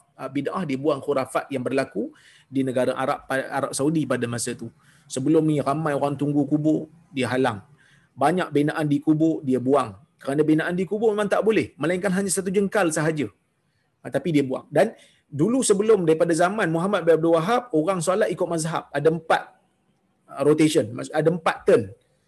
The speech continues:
Hanafi pergi dulu, lepas tu Maliki, lepas tu Syafi'i, lepas tu Hanbali. Tak bersatu. Sedangkan di zaman Nabi sallallahu alaihi wasallam, solat ni satu imam je. Jadi bila masuk zaman Muhammad bin Wahab, dia buang semua tu, dia wajibkan solat di atas satu imam. Dan sekarang ni kita tengok penyatuan dah ada.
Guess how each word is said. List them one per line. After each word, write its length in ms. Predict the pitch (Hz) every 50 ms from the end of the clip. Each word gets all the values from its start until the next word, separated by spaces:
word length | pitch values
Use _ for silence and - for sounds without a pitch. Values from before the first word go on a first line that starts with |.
| _ _ _ _ _ _ _ _ _ _ _ -
Hanafi 400 | - 165 165 175 170 165 208 190
pergi 240 | 165 165 160 170
dulu, 320 | 165 170 190 226 - - -
lepas 240 | 151 147 - 156 156
tu 80 | 175
Maliki, 480 | 175 170 170 165 170 165 208 208 - 156
lepas 160 | 151 156 156
tu 80 | 165 156
Syafi'i, 400 | - 165 160 170 165 190 185 151
lepas 80 | 151
tu 80 | 147 139
Hanbali. 320 | 143 139 131 127 135 135
Tak 160 | - - 170
bersatu. 400 | 156 139 - 151 143 - 135 104
Sedangkan 400 | - - 143 156 170 170 180 170
di 80 | 170 160
zaman 240 | 175 170 175 170 170
Nabi 320 | 170 175 175 185 220 190
sallallahu 400 | 175 170 165 170 175 180 160 143
alaihi 80 | 160 147
wasallam, 200 | 175 190 202 170 160
solat 240 | 170 180 196 -
ni 80 | 196 196
satu 160 | 190 185 208
imam 240 | 208 214 240 233 240
je. 160 | 247 123 - - _ _ _ - _ _ -
Jadi 160 | 135 156 170
bila 240 | 160 156 151 165 180
masuk 160 | - 220 185
zaman 240 | 165 180 180 180 170
Muhammad 240 | 170 160 175 180 165
bin 160 | 160 160 170
Wahab, 160 | 175 185 -
dia 80 | 151 135
buang 240 | 127 147 196 202 190 170
semua 240 | 156 185 190 185 180
tu, 240 | 190 254 311 - - _ _ _ _ _ _ _ -
dia 240 | 135 131 143 143 135 - - -
wajibkan 480 | 135 131 143 156 170 196 - - 143 131
solat 320 | - - 156 165 - 147
di 80 | 139 131
atas 160 | - 117 120
satu 160 | 120 123 135
imam. 240 | 139 160 190 175 147
Dan 160 | 135 127 117
sekarang 400 | - - - 170 196 214 226 226
ni 160 | 247 233 170
kita 160 | 170 156 156
tengok 320 | 165 165 175 151 - - -
penyatuan 400 | 143 143 139 - 170 165 143 131
dah 160 | 127 113 117
ada. 160 | 123 120 107